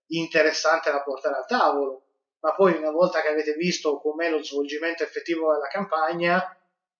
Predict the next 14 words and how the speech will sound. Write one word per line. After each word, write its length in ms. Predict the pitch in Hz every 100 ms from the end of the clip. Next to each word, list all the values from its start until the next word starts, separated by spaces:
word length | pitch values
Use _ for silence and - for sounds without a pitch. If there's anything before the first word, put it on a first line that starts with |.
| _ _ 185
magari 400 | 190 180 175 202
questi 280 | 165 160 175
elementi 640 | 165 190 156 180 190 175
non 200 | 151 151
sono 260 | - 175 156
più 180 | 170 180
così 280 | 160 147
interessanti, 800 | 165 160 156 151 190 208 180 151
li 80 | 147
ha 60 | 151
portati 380 | 147 143 131
un 100 | 151
altro 220 | 151 151 147
giocatore, 840 | 147 143 160 180 185 165 151 -